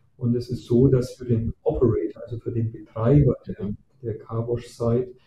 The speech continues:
Speaker 1: das ein sehr lukratives Geschäft ist.
Speaker 2: Mhm.
Speaker 1: Das heißt, wer einmal in dem Business ist, bleibt da in aller
Speaker 2: Mhm.
Speaker 1: Regel auch. Ja, und es ist so, dass es Länder gibt, wo man, ähm,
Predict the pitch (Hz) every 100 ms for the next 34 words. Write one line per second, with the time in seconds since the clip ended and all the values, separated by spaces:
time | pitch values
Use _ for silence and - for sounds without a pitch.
0 | _ _ _ _ 117 - - 120 117 127
1 | 127 127 - 123 - 139 135 - 120 -
2 | 120 - - - - 196 190 185 120 123
3 | - 117 120 120 127 120 123 117 117 120
4 | 127 117 - 147 143 - _ _ 107 113
5 | - 120 - - 107 104 107 - - -
6 | - _ _ _ _ _ _ - 147 190
7 | 185 165 151 - 160 147 143 - 135 147
8 | 151 143 143 143 135 131 131 127 131 -
9 | _ _ _ _ _ 127 123 120